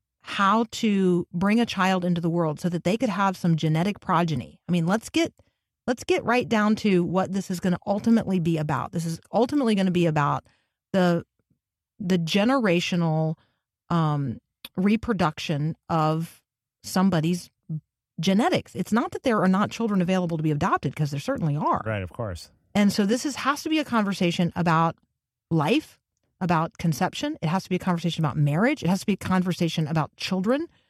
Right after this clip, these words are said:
Speaker 1: Are children a gift of the Lord, or are children,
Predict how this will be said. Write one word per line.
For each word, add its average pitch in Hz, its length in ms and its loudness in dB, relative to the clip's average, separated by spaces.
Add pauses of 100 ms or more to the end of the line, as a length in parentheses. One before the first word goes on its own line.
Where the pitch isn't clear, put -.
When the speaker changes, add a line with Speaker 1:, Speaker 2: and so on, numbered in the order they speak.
(220)
Speaker 1:
Are 214 80 2
children 339 340 0
a 339 80 0
gift 226 280 0
of 240 100 -4
the 254 100 -2
Lord, 190 460 0 (560)
or 220 260 4
are 220 220 4
children, 190 640 -2